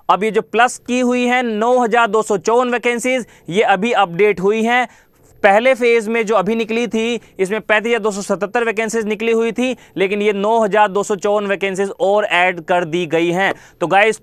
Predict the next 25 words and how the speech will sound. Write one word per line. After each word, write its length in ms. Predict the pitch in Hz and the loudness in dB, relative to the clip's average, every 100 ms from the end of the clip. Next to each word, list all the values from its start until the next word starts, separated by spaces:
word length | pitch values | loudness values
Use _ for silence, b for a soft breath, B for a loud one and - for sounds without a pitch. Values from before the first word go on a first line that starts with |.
| - | 0
टोटल 300 | 220 226 240 | 0 0 -2
वैकेंसीज 460 | 233 226 214 220 | -2 -2 -2 0
हो 100 | 208 | 0
गई 100 | 202 | 0
हैं 80 | 214 | -2
चवालीस 500 | 208 196 196 214 208 | 0 2 2 2 0
हजार 260 | 196 202 196 | 0 2 2
पाँच 320 | 196 190 185 | 2 0 0
सौ 100 | 202 | -4
इकतीस 460 | 170 208 190 196 | -4 -4 -4 -4
वैकेंसीज। 380 | 180 185 175 156 127 b b 120 | -2 -4 -4 -6 -8 b b -2
गाइस, 340 | 175 220 220 | 2 2 0
चवालीस 480 | 202 175 185 214 214 | 0 2 2 2 0
हजार 240 | 196 208 | 2 2
पाँच 340 | 196 - 196 196 | 2 0 0 0
सौ 80 | - | -4
इकतीस 480 | 165 196 - 208 190 | -4 -4 -2 -4 -4
वैकेंसीज 520 | 165 170 202 196 202 | -4 -2 -4 -2 -4
बहुत 600 | 170 143 151 151 175 156 | -4 0 0 2 0 0
ज़्यादा 340 | 127 156 156 160 | 0 2 2 2
होती 400 | 156 160 175 170 | 2 -2 -4 -4
हैं। 320 | 170 180 - b b b b - - | -2 -2 -4 b b b b -20 -8
तो 80 | - | 0
गाइस, 280 | 156 190 220 | 4 4 4
अगर 400 | 175 180 233 190 | 0 2 2 2